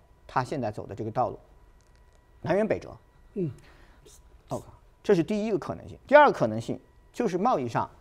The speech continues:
Speaker 1: 我想，哎，搞平衡一下，
Speaker 2: 谋取利益。嗯。
Speaker 1: 谋取利益。那这个呢，是为了贸-，贸易今后更好的发展。那更好的发展呢，有一条呢，就是说你已经开始损害了今后发展的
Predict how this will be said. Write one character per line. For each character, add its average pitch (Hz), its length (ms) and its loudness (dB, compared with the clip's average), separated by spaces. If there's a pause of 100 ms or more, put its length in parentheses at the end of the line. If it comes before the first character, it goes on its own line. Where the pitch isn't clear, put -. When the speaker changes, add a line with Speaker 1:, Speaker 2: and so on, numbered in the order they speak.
(120)
Speaker 1:
我 147 100 -10
想， 104 260 -6 (260)
哎， 127 200 0 (160)
搞 95 240 -2
平 160 240 2
衡 185 160 6
一 135 140 4
下， - 160 0 (100)
Speaker 2:
谋 - 0 -
取 - 20 -20
利 139 120 -6
益。 - 20 -10
嗯。 120 80 -12 (160)
Speaker 1:
谋 175 200 2
取 123 140 -4
利 131 140 0
益。 - 80 -10 (400)
那 277 220 6 (120)
这 277 180 10
个 160 100 4
呢， 139 100 2
是 - 140 -4
为 196 100 6
了 151 100 4 (160)
贸-， 208 200 -2 (100)
贸 185 240 2
易 127 100 0
今 220 160 -2
后 165 200 -2 (100)
更 120 140 0
好 131 100 -2
的 117 80 -10
发 156 180 2
展。 - 160 -6 (120)
那 185 100 -2 (140)
更 285 160 4
好 135 120 4
的 113 80 -6
发 220 160 8
展 143 200 2
呢， 92 120 -10 (1040)
有 143 140 4
一 208 60 2
条 147 200 0
呢， 147 80 -4
就 143 180 -2
是 123 80 -8
说 151 200 2 (440)
你 160 160 2
已 165 200 -2
经 175 240 0 (140)
开 - 180 0
始 147 80 -4
损 110 240 -6
害 135 140 -2
了 107 100 -4
今 143 160 -10
后 120 160 -10
发 104 160 -6
展 90 160 -16
的 87 80 -16